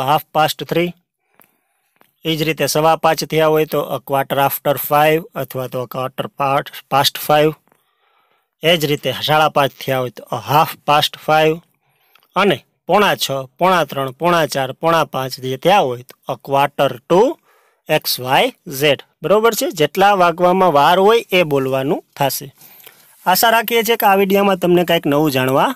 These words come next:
મળેલું હશે. આ જ પ્રકારના ગુજરાતી વ્યાકરણ,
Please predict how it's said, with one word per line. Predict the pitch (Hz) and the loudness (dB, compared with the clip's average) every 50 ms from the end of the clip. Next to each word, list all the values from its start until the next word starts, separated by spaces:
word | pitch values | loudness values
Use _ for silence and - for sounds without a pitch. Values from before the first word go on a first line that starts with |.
| - - | -6 -6
મળેલું | 143 139 147 143 135 120 120 120 | -4 -2 0 0 0 -2 -4 -8
હશે. | 123 120 - - 123 107 _ _ _ _ _ _ _ _ _ _ _ _ _ _ - | -8 -8 -8 -10 -10 -16 _ _ _ _ _ _ _ _ _ _ _ _ _ _ -2
આ | 165 180 226 | 0 0 0
જ | 214 - | 0 -2
પ્રકારના | 202 202 208 - 208 196 196 196 196 180 | -2 -2 0 0 2 2 4 4 2 2
ગુજરાતી | 160 151 143 139 151 160 147 - 160 143 | 0 -2 -2 0 0 0 0 0 0 2
વ્યાકરણ, | 147 147 147 147 - 143 147 151 156 | 2 2 2 2 0 0 0 0 -2